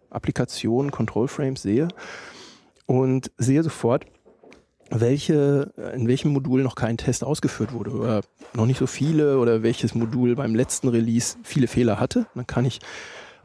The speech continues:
äh, einfach auf einen Hyperlink, eine Zahl klicken,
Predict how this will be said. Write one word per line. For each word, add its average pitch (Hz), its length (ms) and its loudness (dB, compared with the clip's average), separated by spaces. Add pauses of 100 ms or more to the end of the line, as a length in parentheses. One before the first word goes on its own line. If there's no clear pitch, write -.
äh, 123 60 2
einfach 135 540 0
auf 120 260 0
einen 208 240 -2
Hyperlink, 175 680 0
eine 123 240 -4
Zahl 131 540 0 (680)
klicken, 160 400 -2